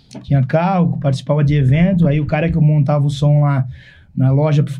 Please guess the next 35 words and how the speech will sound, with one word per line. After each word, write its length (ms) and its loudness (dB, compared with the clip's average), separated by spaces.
promovia 420 2
o 60 0
evento 400 2
e 20 2
ele 100 2
me 140 2
chamou 260 2
pra 300 0
ajudar 380 2
no 80 0
operacional. 680 0
E 80 -2
eu 160 6
via 380 4
como 180 2
é 60 2
que 60 -2
funcionava, 840 2
né, 140 2
cara? 200 0
Me 160 4
deslumbrei, 760 4
fazer 260 0
evento 220 2
pra 120 -6
dez 280 0
mil, 180 0
vinte 240 -2
mil 80 0
pessoas, 440 -4
assim, 100 -2
no 80 2
final 240 -2
de 60 -8
semana. 460 0